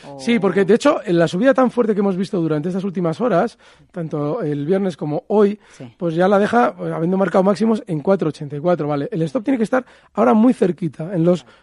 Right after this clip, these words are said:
Speaker 2: cuatro setenta y cinco, porque el cuatro ochenta, por debajo del cual cierra hoy, porque hoy cierra en cuatro setenta y nueve,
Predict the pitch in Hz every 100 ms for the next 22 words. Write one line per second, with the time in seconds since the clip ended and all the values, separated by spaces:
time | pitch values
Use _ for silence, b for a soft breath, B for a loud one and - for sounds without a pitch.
0 | b 254 262 226 196 175 160 196 170 151
1 | 170 180 165 294 311 311 - 285 226 220
2 | 285 _ _ _ _ _ _ - 175 151
3 | 196 208 233 175 226 175 208 180 202 175
4 | 151 165 190 175 151 175 175 202 214 240
5 | 175